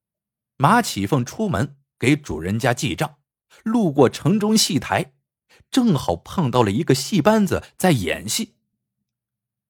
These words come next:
马启凤也喜欢看戏，而且还认识戏班子里一个叫小五子的小戏子呢。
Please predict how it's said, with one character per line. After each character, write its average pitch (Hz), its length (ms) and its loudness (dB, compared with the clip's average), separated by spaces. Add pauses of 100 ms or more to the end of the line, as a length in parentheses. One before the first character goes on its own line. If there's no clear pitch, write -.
马 185 280 2
启 - 240 0
凤 156 160 2
也 120 200 4
喜 135 180 -6
欢 104 160 0
看 95 260 0
戏， - 280 -8 (380)
而 123 180 6
且 - 400 -12 (280)
还 - 180 0
认 196 280 2
识 151 120 0
戏 170 220 -4
班 180 200 4
子 139 100 0
里 98 80 -2
一 78 180 -10
个 101 400 0
叫 160 160 2
小 123 300 0
五 165 260 0
子 143 120 -8
的 156 100 2
小 104 260 0
戏 - 240 0
子 82 260 -4
呢。 123 220 -10